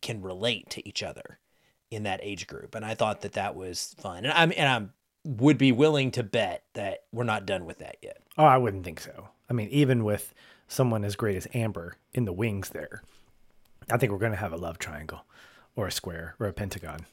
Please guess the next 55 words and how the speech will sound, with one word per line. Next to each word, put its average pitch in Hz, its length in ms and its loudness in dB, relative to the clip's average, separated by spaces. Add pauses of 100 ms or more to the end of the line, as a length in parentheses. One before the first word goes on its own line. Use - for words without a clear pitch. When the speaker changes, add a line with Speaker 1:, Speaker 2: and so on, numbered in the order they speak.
(160)
Speaker 2:
you - 80 -4
know, 80 140 -10
whatever 98 300 0
Speaker 1:
I - 20 -6
Speaker 2:
it - 40 -6
Speaker 1:
forgot 107 80 -2
Speaker 2:
is. 123 60 -4
Speaker 1:
about 92 160 -8
Amber 101 440 -6 (140)
later. 104 400 -6
Oh, 107 60 -10
yeah. 120 360 -6
Speaker 2:
Yeah, 170 200 12
Speaker 1:
Amber. 101 160 -4 (240)
Speaker 2:
we'll 139 100 2
get 156 140 2
to 107 60 -4
her. 73 200 -10 (160)
Speaker 1:
Yeah. 95 80 -16 (300)
Speaker 2:
Yeah. 113 220 4 (360)
I, 151 180 10
I 151 80 12
like 151 200 8
the 147 100 6
scene 147 220 4
at 143 80 4
the - 80 -2
school 123 200 4
stadium 113 440 2
next 110 340 0
where 104 280 2
they're 98 100 0
talking 107 400 2
about 98 420 0 (560)
the 120 140 2
teen 123 300 4
team, 110 420 0 (220)
who 131 100 4
she's 123 220 4
a 107 40 2
part 107 300 4
of, 101 240 4 (320)
and 123 100 2
how 135 140 12
it's 131 160 4
the 127 140 2
fourth - 540 2
best 110 400 0
superhero 131 520 6
team. 139 260 4
So 127 140 2
we 127 60 10
have 131 180 6
three 143 380 2
others 98 480 0